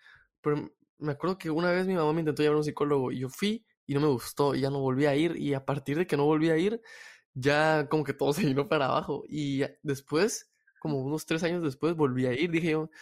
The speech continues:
"Bueno, voy a intentar ir, o sea, voy a intentar darle una oportunidad, voy a poner de mi esfuerzo para hacerlo". Y, mm, y fui, y fíjate que es lo mejor que puedes hacer. <laughs> O sea, si estás triste, y, y sabe, sabe mucho, o sea,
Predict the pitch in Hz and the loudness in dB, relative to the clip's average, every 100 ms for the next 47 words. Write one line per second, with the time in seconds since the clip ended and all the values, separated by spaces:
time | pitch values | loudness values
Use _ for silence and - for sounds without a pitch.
0 | - _ 143 160 151 - - 135 151 190 | -20 _ -2 0 -2 -6 -6 -2 0 -2
1 | 190 - 98 - - - 175 156 202 214 | -4 -6 -8 -14 -8 -4 -4 0 0 2
2 | 151 156 139 151 180 156 131 139 160 175 | 0 -2 -2 0 0 -2 -2 0 0 0
3 | 180 170 165 131 131 143 160 139 143 160 | -2 -2 -2 -2 0 2 2 0 0 -2
4 | 127 - 156 165 170 160 135 123 - - | -2 -2 -2 0 0 0 0 -4 -14 -20
5 | - - 123 156 147 123 - _ _ - | -18 -8 -2 0 0 -4 -10 _ _ -20
6 | - - _ - 170 160 156 151 143 143 | -20 -20 _ -2 0 2 4 4 4 0
7 | 139 135 127 123 _ _ _ 151 139 - | -4 -4 -6 -8 _ _ _ -6 -4 0
8 | 165 240 - 156 143 139 - 151 143 180 | 2 2 0 -2 -2 -2 -2 -2 0 0
9 | 147 143 170 127 127 120 147 - _ 170 | -2 -4 -6 -6 -6 -6 -8 -10 _ 0
10 | 156 - 143 151 151 - 151 - 156 - | 0 0 0 -2 -2 -6 -6 -4 -6 -4
11 | 190 190 - - - 190 175 - - 156 | -6 -8 -16 -20 -6 -4 -4 -8 -16 -6
12 | - 247 175 226 226 208 226 202 | 0 2 4 4 4 2 2 2